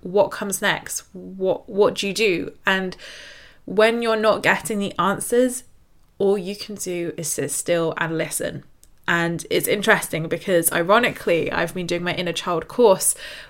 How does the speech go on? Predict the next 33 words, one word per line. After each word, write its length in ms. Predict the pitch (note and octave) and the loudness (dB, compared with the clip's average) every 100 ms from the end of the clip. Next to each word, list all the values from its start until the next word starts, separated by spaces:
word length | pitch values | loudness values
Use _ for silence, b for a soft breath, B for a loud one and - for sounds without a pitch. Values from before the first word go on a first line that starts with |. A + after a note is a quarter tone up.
| - | 2
with 240 | F3 E3+ | 2 2
the 80 | F#3+ | 0
lovely 300 | E3 D#3 F#3 | 0 0 4
ladies, 320 | A3 B3+ G3+ | 4 6 2
the 160 | F3+ E3+ | -2 -2
first 320 | G3 F#3 - | -2 -4 -6
intake 420 | A3 A3+ G#3+ F3 | -8 -2 -2 0
over 160 | F#3 F3+ | 0 0
the 80 | |
last 300 | E3+ F3 F3 | -2 -2 -4
few 160 | - E3+ | -8 -6
weeks. 360 | E3 E3 - - | -6 -8 -12 -8
And 160 | - F#3 | -4 4
that 200 | G3 G3 | 6 6
has 160 | G#3+ G#3 | 4 0
been 220 | G3+ F#3+ | -2 -2
the 100 | F#3 | -2
theme 260 | - F#3+ | -2 -4
with 120 | F#3 F3 | -2 0
a 60 | |
lot 180 | F#3+ B3 | 2 2
of 100 | - | 2
them, 160 | F3 E3+ | 0 -2
if 100 | - | -2
they've 220 | E3+ F3 | -2 -2
wanted 580 | F3+ G3+ G#3+ G#3+ G3+ F3 | 0 2 2 -2 -2 -2
to, 120 | F#3 | -4
like, 240 | E3 - - - | -4 -4 -10 0
instantly 540 | B3+ G#3 - G3+ E3 | 0 0 -4 -4 -4
have 260 | F#3+ F#3 F3 | -2 0 0
this 180 | - E3 | -2 -4
connection 540 | - F3+ D#3 - E3 | -4 -4 -4 -6 -4
or 200 | D3+ D3+ | -2 -4